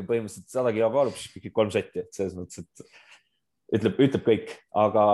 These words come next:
välismaal on mõned, äh, selles mõttes mõned kõ-, väga kõvad jõutõstjad, kes, äh, tükivadki high bar'i, ongi sellega tugevamad. Ja selles mõttes, et igasuguse loogika vastu, et nad on, äh, proportsioonid on siuksed, et, äh,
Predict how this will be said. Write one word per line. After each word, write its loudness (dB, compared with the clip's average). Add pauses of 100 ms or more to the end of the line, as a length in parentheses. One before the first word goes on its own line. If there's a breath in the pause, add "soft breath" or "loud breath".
välismaal 0
on -6
mõned, -6
äh, 2
selles 0
mõttes -8
mõned -2
kõ-, 0
väga 0
kõvad 2
jõutõstjad, -4 (540 soft breath)
kes, 0 (140)
äh, 6 (100)
tükivadki 4
high 6
bar'i, 4
ongi -4
sellega 0
tugevamad. -4 (200)
Ja 6
selles 0
mõttes, -2
et -4
igasuguse 0 (400 loud breath)
loogika 0
vastu, -8
et -10
nad 0
on, 0
äh, 2
proportsioonid 0
on -2
siuksed, -6
et, -6 (140)
äh, 4